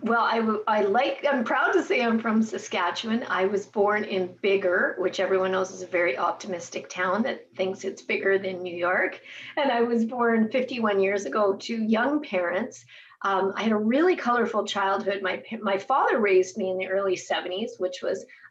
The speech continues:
a little unique back then. And my parents have both been married three times each.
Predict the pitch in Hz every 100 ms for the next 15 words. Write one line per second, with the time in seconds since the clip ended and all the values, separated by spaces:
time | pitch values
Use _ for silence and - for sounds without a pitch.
0 | 226 233 302 359 302 220 208 196 202 208
1 | 185 - - 190 208 247 277 208 202 202
2 | 208 208 208 208 226 202 214 208 196 196
3 | 190 226 - 294 302 302 233 226 247 311
4 | 311 -